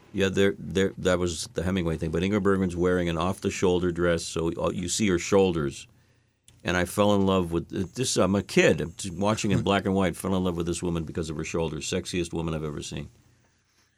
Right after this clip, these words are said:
Speaker 2: Well, Ingrid Ber-, Bergman, yeah, and when she was young, she was really very beautiful. And then she upset America, uh, the staid, uh, conservative Americans at the time.
Speaker 1: The Rossellini scandal.
Speaker 2: Yeah, when she ran off with Rossellini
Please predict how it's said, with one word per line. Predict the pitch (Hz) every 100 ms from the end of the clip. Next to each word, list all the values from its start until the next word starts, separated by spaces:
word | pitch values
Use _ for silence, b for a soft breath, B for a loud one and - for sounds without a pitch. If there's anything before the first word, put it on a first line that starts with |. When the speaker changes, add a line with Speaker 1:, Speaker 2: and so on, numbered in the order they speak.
| _ -
Speaker 2:
Well, | 143
Ingrid | 151 165 107
Ber-, | 117 123 120
Bergman, | 90 113 131 107 101 101
yeah, | 117 101
and | 104 107
when | 107
she | 104
was | 101 92
young, | 101 104
she | 95 104
was | 95 95
really | 101 101 98 95 b b _
very | 104 104
beautiful. | 95 101 92 107
And | 107 110
then | 110 104 - b b b b b _ _ _ _
she | - 117
upset | 110 107 - 123
America, | 104 104 113 117 117 101 104 -
uh, | 98 95
the | 92 98
staid, | - - 120 113 113 104 95
uh, | 104 101 104 - b b
conservative | - 107 120 117 107 107 101 98 -
Americans | 113 107 110 113 110 107 98
at | 104 90
the |
time. | 98 135 135
Speaker 1:
The | 85
Rossellini | 92 107 110 113 127 127 104
scandal. | - 95 90 104
Speaker 2:
Yeah, | 139
when | 120 117
she | 120
ran | 110 117 117
off | 113 110
with | 110 95
Rossellini | 110 110 107 110 117 120 113